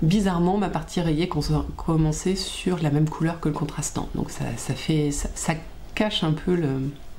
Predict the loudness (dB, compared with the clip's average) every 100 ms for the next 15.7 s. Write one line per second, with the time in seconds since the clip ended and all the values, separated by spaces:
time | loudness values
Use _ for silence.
0 | -12 -12 -4 0 4 4 4 2 -2 -4
1 | -6 -6 -6 -8 -10 -10 -4 0 0 2
2 | 0 0 0 -2 -4 -8 -10 -10 -10 -10
3 | -12 -12 -4 2 4 2 0 -6 -10 -10
4 | -6 0 2 2 2 2 2 2 2 2
5 | 0 2 0 0 -4 -10 -12 -12 -12 -12
6 | -12 -12 -6 -2 0 2 2 2 2 2
7 | 2 2 4 4 0 -4 -14 -14 -14 -16
8 | -4 -2 0 -2 -4 0 0 2 0 -2
9 | -2 -2 2 2 0 -4 -8 -4 -4 -2
10 | -2 -2 -4 -4 0 0 0 0 2 2
11 | 0 0 2 2 2 0 -4 -8 -14 -14
12 | -14 -8 -8 -8 -10 -14 -16 -16 -18 -16
13 | -16 -16 -18 -18 -20 -20 -20 -18 -4 0
14 | 2 2 2 2 2 2 2 4 2 2
15 | 2 0 -2 0 2 2 2